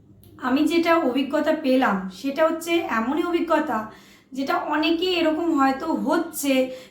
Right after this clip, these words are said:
কিন্তু বুঝতে পারছে না। তখন হয়তো জিজ্ঞেস করতে পারবে যে, "দিদি তোমার সাথে এরকম কি হলো?" হ্যাঁ, অনেকেই হয়তো এরকম নতুন আছে, অনেকেই নতুন আছে যে, "কি গো তোমার তিন হাজার কমপ্লিট হয়ে গেল, তোমার, আম,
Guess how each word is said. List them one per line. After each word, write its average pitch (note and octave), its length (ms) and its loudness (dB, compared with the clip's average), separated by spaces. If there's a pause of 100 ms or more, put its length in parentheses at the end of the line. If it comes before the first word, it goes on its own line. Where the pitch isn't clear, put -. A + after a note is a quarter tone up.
কিন্তু E4+ 240 2
বুঝতে D4 400 0
পারছে A#3+ 360 0
না। A3+ 100 -4
তখন C4+ 280 0
হয়তো D#4 340 -2
জিজ্ঞেস C#4+ 340 0
করতে D4+ 240 -2
পারবে B3+ 320 2
যে, B3+ 80 -4
"দিদি D4 280 -2
তোমার C#4 240 -2
সাথে D4+ 260 -6
এরকম C#4 360 -2
কি C#4+ 240 -4
হলো?" G#3 300 0 (800)
হ্যাঁ, D4+ 120 -2
অনেকেই D4+ 400 4
হয়তো D4+ 300 2
এরকম D4 400 0
নতুন C#4 320 2
আছে, C4+ 400 0 (920)
অনেকেই D#4 380 0
নতুন D#4+ 340 0
আছে D#4 400 0 (460)
যে, C4+ 240 -4
"কি F4+ 160 0
গো D#4+ 180 -2
তোমার C#4+ 300 2
তিন D#4 160 2
হাজার D#4+ 260 2
কমপ্লিট D4+ 380 0
হয়ে D4 180 2
গেল, C#4 220 2
তোমার, C4+ 320 0 (420)
আম, B3+ 480 2